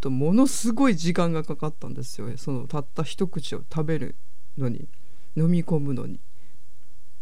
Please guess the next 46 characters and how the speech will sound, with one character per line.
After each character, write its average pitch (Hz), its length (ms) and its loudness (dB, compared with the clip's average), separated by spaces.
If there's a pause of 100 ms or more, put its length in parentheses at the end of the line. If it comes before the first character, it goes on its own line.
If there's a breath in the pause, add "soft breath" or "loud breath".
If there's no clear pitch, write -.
(180)
無 151 360 0
理 208 200 2
や 233 100 6
り 214 120 4
咀 208 280 0
嚼 175 560 2
し - 160 0
て 175 160 0
み 143 120 0
た 120 100 -2
い - 20 -2
な 120 140 -2
感 117 200 -2
じ - 280 -2 (100)
だ 123 80 -2
っ - 20 -2
た - 80 -4
ん - 40 -4
で - 60 -4
す - 120 -2
ね。 120 160 -2 (840 soft breath)
え 151 320 -2
ー、 139 40 -2
だ 180 120 0
け 165 80 0
ど、 131 80 0
ま 143 220 0
あ、 127 40 0
一 339 300 0
口 - 320 -2
食 170 220 0
べ 196 140 2
れ 151 140 2
た 123 120 -2
っ 135 60 -2 (160)
て 143 80 0
い 165 280 0
う 135 80 -2
実 214 400 0
績 247 100 0
が 240 120 2
で 220 120 2
き 214 140 0
る 165 100 0
の 117 120 -2
で、 131 260 -2